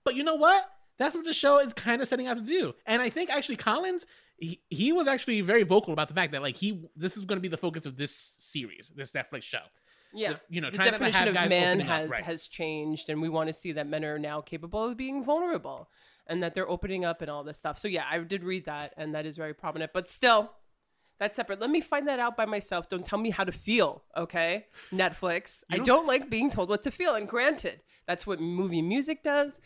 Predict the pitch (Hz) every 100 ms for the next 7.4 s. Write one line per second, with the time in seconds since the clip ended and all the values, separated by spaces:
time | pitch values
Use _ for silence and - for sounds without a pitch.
0 | - - 180 180 156 - 302 - 294 285
1 | 294 262 220 202 151 175 233 - 285 285
2 | 294 285 - 214 247 175 214 220 233 185
3 | 175 233 170 170 - - - - 294 202
4 | 190 - 226 240 220 233 185 - - 208
5 | 294 254 254 247 - - _ 226 240 226
6 | 220 202 233 - 330 320 320 269 - 160
7 | 233 220 240